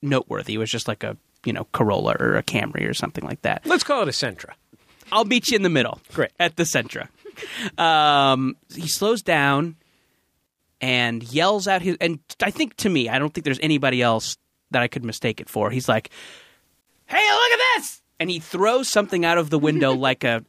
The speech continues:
Speaker 1: Frisbee, but it's tiny. And I'm, like, scared to look at it or pick it up. I mean, this seems like the start of, like, a Hitchcock movie or something. Like,
Speaker 2: I
Speaker 1: this
Speaker 2: think
Speaker 1: is where I become the,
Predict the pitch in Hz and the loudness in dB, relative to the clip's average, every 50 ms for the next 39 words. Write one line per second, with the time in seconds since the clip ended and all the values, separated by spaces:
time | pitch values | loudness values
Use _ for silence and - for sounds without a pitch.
0 | _ _ - - - - 185 196 196 - - 233 208 170 180 147 - - - - | _ _ -20 -16 -2 0 0 0 0 0 0 0 2 2 0 -2 -2 -6 -10 -10
1 | - - 165 156 131 110 104 104 123 143 - _ _ - _ 151 156 180 208 233 | -4 -2 -2 -2 -2 -4 -6 -8 -10 -12 -14 _ _ -6 _ 0 0 2 2 2
2 | 247 233 196 165 - - - - - 180 180 190 202 180 180 196 175 151 160 165 | 2 2 0 0 0 0 -2 0 2 2 4 4 2 2 2 2 2 4 4 2
3 | 165 - 165 156 151 151 151 147 139 131 - - - 127 - - - 180 190 190 | 2 2 2 2 4 4 2 4 2 0 0 -2 -8 -4 -2 -2 0 2 0 2
4 | 180 170 165 170 160 160 170 156 - - 220 214 214 190 156 151 143 131 127 123 | 2 2 2 2 2 2 0 0 0 0 2 2 2 2 2 2 2 2 2 0
5 | - - - _ _ _ - _ _ _ _ _ _ _ _ 160 147 139 151 160 | -4 -14 -20 _ _ _ -20 _ _ _ _ _ _ _ _ -18 -6 0 0 0
6 | 160 - - 165 160 156 139 123 127 131 123 - 131 123 - 135 - - - 113 | 0 0 0 0 2 2 0 0 0 -2 0 2 0 0 0 -2 -4 0 0 0
7 | 104 - - - 110 104 104 - 104 110 120 - - - - - - - - 143 | 0 0 -4 -6 -6 -6 -4 -4 -4 -4 -4 -4 -4 -4 -4 -4 -4 -6 -6 -4
8 | - 190 185 156 123 220 165 147 208 156 175 175 175 170 165 151 139 147 - - | -2 2 2 4 4 4 4 4 2 0 0 0 2 2 2 2 0 -4 -2 0
9 | 143 131 127 123 120 123 113 110 107 107 | 0 0 0 -2 -4 -4 -4 -4 -4 -6